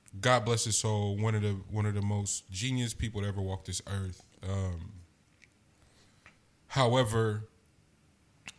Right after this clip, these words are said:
him, his favorite body of work for me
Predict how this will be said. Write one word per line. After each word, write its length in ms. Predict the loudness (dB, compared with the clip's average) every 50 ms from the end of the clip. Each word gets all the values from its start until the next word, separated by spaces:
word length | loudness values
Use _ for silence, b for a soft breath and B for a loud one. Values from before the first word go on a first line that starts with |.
| -14 -6
him, 180 | -4 -2 0
his 240 | 2 4 4 4 4
favorite 520 | 2 2 -2 0 0 0 0 -2 -4 -2 0
body 280 | 2 2 2 0 0 -2
of 60 | 0
work 240 | -2 -2 -4 -4 -8
for 180 | -8 -6 -4
me 420 | -2 -2 -2 -2 -2 -4 -6 -8